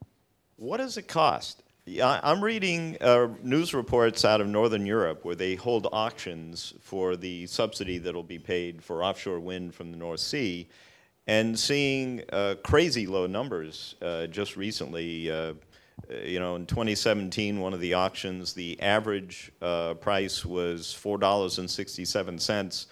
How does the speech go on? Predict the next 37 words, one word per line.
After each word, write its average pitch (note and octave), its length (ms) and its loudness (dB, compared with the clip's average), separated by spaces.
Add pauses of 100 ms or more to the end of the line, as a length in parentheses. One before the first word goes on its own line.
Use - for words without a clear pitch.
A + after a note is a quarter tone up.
(220)
per F#2+ 120 0
megawatt F2 440 2
hour. F2+ 300 4
That's D#2+ 220 -6
half G#2+ 300 -4
a E2+ 60 -10
cent, G2+ 320 -6 (800)
uh, E2+ 280 -6
as F2+ 200 -4
the G2 140 -2
only G2+ 240 -2
subsidy F2 640 0
over G2+ 240 -2
the F#2 100 -6
cost G2+ 400 0
of F#2+ 120 -4
wholesale F#2 380 -2
power. F#2+ 460 -2 (480)
And F#2+ 540 -2
the F2+ 100 0
largest, G2+ 760 2
uh, F2+ 220 2
bidders F#2+ 480 -2
were G2 160 -2
at F#2+ 100 -2
zero. G#2+ 440 -6 (460)
Uh, F2+ 320 2
now, G#2 220 4
I G#2 80 4
know C#3 220 2
New A2+ 160 -2
Jersey G#2 320 -2
is F2 120 -8
a F2 60 -6
whole A2+ 200 2
lot G2 200 2
different, F2 440 -4